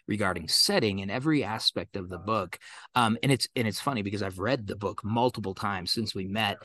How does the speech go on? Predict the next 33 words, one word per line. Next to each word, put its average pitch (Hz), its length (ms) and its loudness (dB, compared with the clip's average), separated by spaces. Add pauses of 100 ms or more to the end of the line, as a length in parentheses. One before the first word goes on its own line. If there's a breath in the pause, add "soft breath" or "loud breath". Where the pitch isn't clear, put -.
(240 soft breath)
because, 120 360 2
and 117 140 0
every 127 340 -2
time 113 340 -6
I 95 160 -6
read 98 340 0
it, 104 160 2
I 104 120 -4
notice 107 560 0
something 101 520 2
else 98 480 -2 (120)
that 104 220 -2
is 92 360 -6
there, 101 320 -2
a 98 120 -6
very 104 340 -4
subtle 104 720 4 (240 loud breath)
signal 117 640 4
to 117 160 0
the 95 120 -2
reader 92 640 -2 (300 loud breath)
of 104 140 0
who 127 320 4
this 113 180 2
story 104 480 2
is 95 160 -2
about 85 720 -2
and 101 240 -2
who 110 240 2
this 98 180 0
story 90 320 0
centers 95 400 -2
on. 92 180 -4